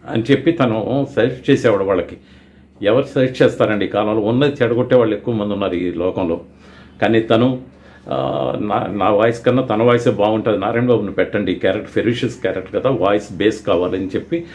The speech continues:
నా-, నన్ను రికమెండ్ చేసేవాడు. నాకు ఆ ప్రొడ్యూసర్ తర్వాత చెప్పారనమాట, "మిమ్మల్ని రతన్ కుమార్ గారు రికమెండ్ చేశారండి, ఆయన చెప్పమంటే చెప్పకుండా" అంటే నేను ఆశ్చర్యపోయాను అనమాట. ఇలా తను నన్ను చాలా విషయాలు ఎంకరేజ్ చేసి,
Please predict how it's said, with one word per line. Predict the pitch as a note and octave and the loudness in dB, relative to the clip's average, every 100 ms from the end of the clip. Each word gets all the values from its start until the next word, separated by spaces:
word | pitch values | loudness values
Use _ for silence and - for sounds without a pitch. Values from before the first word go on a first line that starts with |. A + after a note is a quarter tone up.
| - - | -12 -4
నా-, | G2+ G#2 A#2 A#2 G#2 | 2 2 2 0 2
నన్ను | A#2 C#3 | 4 4
రికమెండ్ | C3+ E3 E3+ | 4 0 2
చేసేవాడు. | C#3 - G#2+ D#2 D2+ - - - - - | 2 2 2 0 -4 -16 -20 -20 -14 0
నాకు | A#2+ B2+ | 2 2
ఆ | |
ప్రొడ్యూసర్ | B2 C3 C3+ D#3 F3 E3+ | 2 2 2 2 0 0
తర్వాత | B2+ C#3 D3+ | 0 0 0
చెప్పారనమాట, | C3+ C3 C#3+ A2 G#2+ A2+ G2+ F2 - - - A#2+ | -2 0 0 0 -6 -8 -8 -10 -12 -20 -14 -8
"మిమ్మల్ని | C3+ A2 A#2+ B2+ C3 | -2 0 4 6 4
రతన్ | D3+ G#2+ - C#3 | 2 0 -2 -2
కుమార్ | D#3+ D#3 D3 | 2 2 2
గారు | B2 | 0
రికమెండ్ | A2+ C3+ B2 | 0 0 2
చేశారండి, | A2+ A#2 G2+ F#2+ D2 - - - | 2 2 0 -4 -8 -10 -16 -8
ఆయన | F#2 B2 | -2 0
చెప్పమంటే | B2 C3+ C3 C3 | 2 2 2 -2
చెప్పకుండా" | A2+ G2+ - A2 G#2 | 0 -2 -2 -6 -4
అంటే | - - D3+ | -8 -8 -6
నేను | B2 G#2+ A2 | -4 -4 -4
ఆశ్చర్యపోయాను | B2+ G#2+ A#2 D#3+ B2+ A#2+ A2 G#2+ | -4 -6 0 2 2 2 0 0
అనమాట. | G#2 G#2 G2 - - - | -4 -4 -6 -8 -20 -8
ఇలా | B2+ B2+ | 0 2
తను | B2 B2 | 2 0
నన్ను | A2+ A2+ A2 A2 A2 - - - _ - G#2+ | -2 -2 -2 -4 -8 -16 -20 -20 _ -6 -2
చాలా | C#3+ D3+ | 0 2
విషయాలు | F3+ E3+ F#3 D#3 | 2 2 2 2
ఎంకరేజ్ | B2+ B2 D#3 C#3+ - | 2 2 2 2 2
చేసి, | B2 A#2+ A2+ F#2 | 0 2 0 0